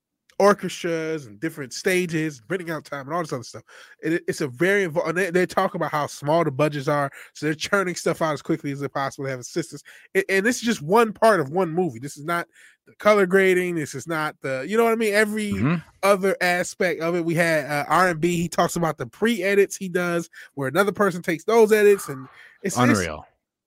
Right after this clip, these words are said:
Speaker 1: It's an unreal amount of, uh, of effort, and it's, there's a certain expense that has to be incurred to get a film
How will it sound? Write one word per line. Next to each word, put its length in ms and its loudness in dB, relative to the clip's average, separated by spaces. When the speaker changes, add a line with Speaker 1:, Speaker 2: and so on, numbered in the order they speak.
Speaker 1:
It's 180 0
an 100 -4
unreal 640 -2
amount 320 -8
of, 80 -8
uh, 140 -6
of 480 -8
effort, 420 -6
and 120 -12
it's, 140 -14
there's 220 0
a 80 -2
certain 480 2
expense 540 -4
that 180 0
has 380 -2
to 100 -12
be 140 -10
incurred 440 -8
to 80 -16
get 200 -10
a 100 -12
film 600 -6